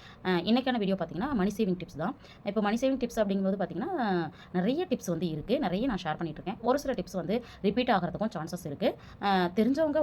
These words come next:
ஓகே, தெரியாதவங்க அதை பார்த்துட்டு அதை ஃபாலோ பண்ண ட்ரை பண்ணுவாங்க அப்படிங்கிறதுக்காக தான் இதேவே திரும்பவும் உங்களோட ஷேர் பண்றேன். இன்னைக்கு பாத்தீங்கன்னா ஃபிஃப்டீன் மணி சேவிங் டிப்ஸ் தான் இந்த வீடியோல உங்களோட ஷேர் பண்ணியிருக்கேன். இதை வந்து ரொம்ப லென்த்தா கொண்டு போகாம ரொம்ப ஷார்ட்டா உங்களோட ஷேர் பண்ணிக்கிறதுக்கு ட்ரை பண்றேன்.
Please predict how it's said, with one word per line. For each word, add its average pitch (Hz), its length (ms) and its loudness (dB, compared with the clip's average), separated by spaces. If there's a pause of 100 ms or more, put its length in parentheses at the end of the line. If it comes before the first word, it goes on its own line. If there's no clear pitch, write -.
ஓகே, 185 200 2 (160)
தெரியாதவங்க 208 520 2
அதை 190 120 2
பார்த்துட்டு 180 360 -2 (180)
அதை 180 180 -2
ஃபாலோ 180 240 4
பண்ண 170 120 2
ட்ரை 170 260 0
பண்ணுவாங்க 165 300 0
அப்படிங்கிறதுக்காக 147 460 -6
தான் 277 180 0
இதேவே 180 320 4
திரும்பவும் 185 400 2
உங்களோட 147 280 -2
ஷேர் 143 180 -4
பண்றேன். 156 240 -6 (320)
இன்னைக்கு 247 260 0
பாத்தீங்கன்னா 185 300 0
ஃபிஃப்டீன் 277 380 0
மணி 180 160 4
சேவிங் 180 220 2
டிப்ஸ் - 220 -6
தான் 226 120 0
இந்த 165 300 2
வீடியோல 156 280 -2
உங்களோட 147 300 -4
ஷேர் 139 140 -8
பண்ணியிருக்கேன். 139 360 -4 (300)
இதை 226 160 4
வந்து 233 160 4
ரொம்ப 202 120 4
லென்த்தா 196 360 4
கொண்டு 185 240 0
போகாம 165 240 -2
ரொம்ப 180 220 -2
ஷார்ட்டா 170 320 -2
உங்களோட 151 280 -2
ஷேர் 147 140 -2
பண்ணிக்கிறதுக்கு 147 440 -6
ட்ரை 139 120 -2
பண்றேன். 185 300 -2